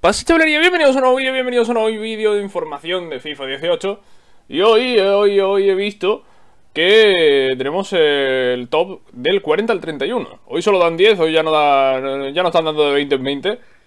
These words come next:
Y mirad lo que dice ahí, Kanté y Pogba tienen la misma valoración. Después de lo de Isco de ayer, la verdad es que, eh, no sé, tampoco... Yo, yo creo que ya no, no nos puede sorprender nada, ¿no? De-, después de ver a Isco en el top cincuenta y pico,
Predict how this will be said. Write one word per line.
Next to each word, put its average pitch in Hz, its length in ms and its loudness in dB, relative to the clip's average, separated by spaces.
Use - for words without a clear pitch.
Y 143 1900 -4
mirad 151 200 -2
lo 208 80 2
que 160 60 2
dice 147 200 0
ahí, 185 160 2
Kanté 127 300 -2
y 208 60 -2
Pogba 208 400 0
tienen 208 340 -4
la 151 80 -2
misma 190 400 -6
valoración. 135 800 -4
Después 151 240 -4
de 160 80 4
lo 160 140 4
de 160 100 6
Isco 160 220 2
de 151 80 4
ayer, 156 160 4
la 170 80 2
verdad 139 220 2
es 139 60 -12
que, 131 600 0
eh, 120 500 -10
no 117 240 -16
sé, 139 140 -20
tampoco... 117 840 -8
Yo, 131 120 -10
yo 139 240 -6
creo 156 180 0
que 151 80 4
ya 151 160 4
no, 156 220 -4
no 151 180 -4
nos 156 140 -4
puede 147 240 0
sorprender 131 520 -6
nada, 143 320 -2
¿no? 143 160 -4
De-, 131 220 -4
después 123 320 -8
de 143 80 -4
ver 139 140 0
a 139 80 2
Isco 139 320 -8
en 117 80 -10
el 117 160 -14
top 131 160 -6
cincuenta 135 520 -10
y 127 100 -6
pico, 120 440 -12